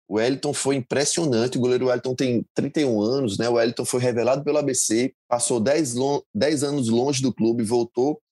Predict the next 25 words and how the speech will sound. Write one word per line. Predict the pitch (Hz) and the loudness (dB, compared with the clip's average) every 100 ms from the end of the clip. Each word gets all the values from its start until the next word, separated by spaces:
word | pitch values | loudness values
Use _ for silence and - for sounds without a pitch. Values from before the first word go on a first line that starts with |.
| - | -4
é, | 110 | 0
no | 120 | 0
início | 127 139 - | 2 2 0
dessa | 151 | 0
temporada | 156 156 151 107 107 131 | -2 -2 0 2 2 0
e | |
tem | 127 139 | -2 0
sido | - 143 | 0 2
um, | 151 151 - | 0 -2 -4
um | 123 165 | -2 0
dos | 151 131 | 2 2
destaques | 123 - 110 120 | 2 0 0 0
da | 117 | 0
equipe. | 107 - 110 113 135 - _ | -2 0 0 0 -4 -8 _
Foi | 117 | -2
uma | 127 143 | 0 0
atuação, | 139 139 135 131 135 143 104 95 - | 0 0 0 0 0 2 0 -2 -8
é, | 71 | -6
brilhante, | 107 120 175 113 110 117 | -2 0 2 2 0 0
pegou | - 123 165 - | -2 0 -2 -2
tudo | 139 151 156 | 0 0 2
mesmo | 120 120 113 | 2 2 0
contra | 110 120 123 | -4 -2 -2
a | |
Chape. | - 104 110 - | 0 2 0 -2